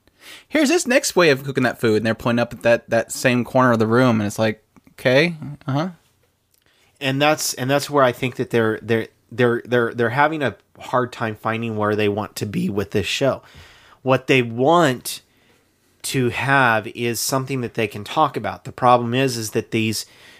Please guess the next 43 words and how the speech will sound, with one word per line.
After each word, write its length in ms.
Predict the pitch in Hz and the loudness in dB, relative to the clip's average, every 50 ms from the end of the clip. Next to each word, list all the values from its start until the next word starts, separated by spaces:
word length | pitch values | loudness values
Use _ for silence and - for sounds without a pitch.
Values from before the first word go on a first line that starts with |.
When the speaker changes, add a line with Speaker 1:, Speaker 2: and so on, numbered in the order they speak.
| _ _ - | _ _ -10
Speaker 2:
these 220 | 196 180 127 - | -10 -8 -8 -6
three 260 | - 143 151 160 160 135 | 0 2 4 4 4 2
girls 460 | - - 131 139 147 135 127 - - | 0 0 4 4 4 4 4 0 0
don't 240 | - 127 120 120 - | 0 0 0 0 -2
really 260 | 107 120 120 117 110 | -2 -2 -2 -2 -2
have 380 | 95 95 107 123 123 117 104 101 | -6 -4 -2 -2 -2 -2 -2 -2
that 220 | 117 113 101 - 104 | -2 -2 -2 -2 -4
much 320 | 107 117 123 123 - - | -2 -2 -2 -2 -4 -8
in 160 | 95 113 110 107 | -10 -10 -8 -6
their 140 | 107 107 | -4 -4
lives 540 | 104 110 117 131 139 135 120 113 110 98 - | -2 0 2 2 4 4 4 2 0 -2 -4
outside 600 | 76 82 104 110 98 - - - 120 110 107 101 | -4 -4 -4 -4 -4 -4 -2 0 0 0 0 0
of 100 | 104 98 | -4 -8
food, 440 | - - - 160 151 127 87 - - _ _ _ _ _ _ _ _ _ _ _ _ _ _ _ _ _ _ _ _ _ _ _ _ _ _ _ _ _ _ _ _ _ _ _ _ _ _ _ - | -10 -6 -2 0 0 0 -2 -4 -16 _ _ _ _ _ _ _ _ _ _ _ _ _ _ _ _ _ _ _ _ _ _ _ _ _ _ _ _ _ _ _ _ _ _ _ _ _ _ _ -8
which 460 | 143 131 160 165 160 - - - - | -2 2 2 2 2 2 -4 -6 -6
can 800 | - - - - 147 165 170 180 190 190 196 196 196 190 185 - - - - - - _ _ _ - | -8 -12 -8 -2 2 4 6 6 6 4 2 0 0 -2 -4 -8 -14 -20 -20 -20 -20 _ _ _ -14
cause 600 | - - - 170 170 170 165 151 131 - - - _ _ _ _ _ _ _ _ - | -12 -4 2 4 6 6 6 6 2 -2 -4 -6 _ _ _ _ _ _ _ _ -12
conversation, 920 | - - - 156 160 160 156 143 123 - - 180 196 214 196 - - 156 139 | -8 -2 0 0 0 2 2 0 0 0 2 2 2 2 2 -2 -4 -4 -4
but 100 | 131 127 | -4 -6
the 60 | - | -8
problem 360 | - - - 143 147 151 151 | -4 2 4 4 4 4 2
is, 180 | 147 143 131 120 | -2 -2 -2 0
is 40 | 117 | 0
I 100 | 120 123 | 0 2
don't 240 | 127 147 160 - - | 2 0 -2 -2 -4
think 220 | - 165 151 - | -6 -6 -6 -6
that 120 | - 139 - | -10 -4 0
they 120 | 143 135 | 0 2
want 360 | 127 117 113 131 131 110 - | 2 2 0 0 0 -2 -6
to 140 | - - - - | -14 -14 -12 -12
talk 400 | - - - 131 123 - - - | -6 0 2 2 2 2 -2 -4
about 480 | 123 120 113 113 117 110 107 - - - | -4 -4 0 2 2 2 2 0 -4 -10
how 300 | - - - 139 131 120 | -10 -2 0 2 2 2
to 160 | - - - | 0 -6 -10
make 300 | 123 127 151 180 185 - | -6 -2 -2 -4 -4 -4
the 80 | - 135 | -8 -8
food, 360 | - - - 127 113 107 98 | -8 -6 -6 -4 -4 -4 -6
and 180 | 85 107 110 117 | -10 -8 -6 -6
I 100 | 120 123 | -4 -4
think 300 | - 165 160 147 139 - | -4 -6 -8 -8 -6 0
that's 360 | 143 135 135 127 - - - | 2 2 2 0 -4 -10 -4
really 320 | 143 170 180 175 170 147 | -2 0 0 0 0 -2
what 360 | 131 120 120 120 120 107 - | -2 0 0 0 0 0 -2